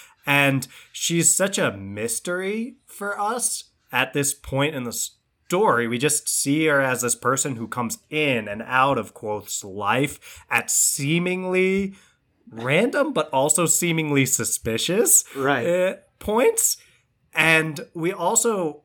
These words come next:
Speaker 1: g-, get this sense that she, she parallels Kvothe in a lot of ways. There's a lot of
Speaker 2: Yes.
Speaker 1: speculation, including
Speaker 2: Yes,
Speaker 1: from
Speaker 2: yes.
Speaker 1: myself, that Denna is th-,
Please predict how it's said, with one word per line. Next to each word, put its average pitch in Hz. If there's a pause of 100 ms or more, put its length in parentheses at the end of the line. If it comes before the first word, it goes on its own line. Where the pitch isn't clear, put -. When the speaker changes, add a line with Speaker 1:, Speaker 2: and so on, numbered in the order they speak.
(160)
Speaker 1:
g-, -
get 160
this 156
sense 135
that 160
she, 151
she -
parallels 120
Kvothe 107
in 107
a 95
lot 95
of -
ways. 92
There's 123
a 139
lot 143
of 165
Speaker 2:
Yes. -
Speaker 1:
speculation, 117
including 123
Speaker 2:
Yes, 135
Speaker 1:
from 127
Speaker 2:
yes. 107
Speaker 1:
myself, 98 (440)
that 120 (360)
Denna 131
is 110 (1160)
th-, 107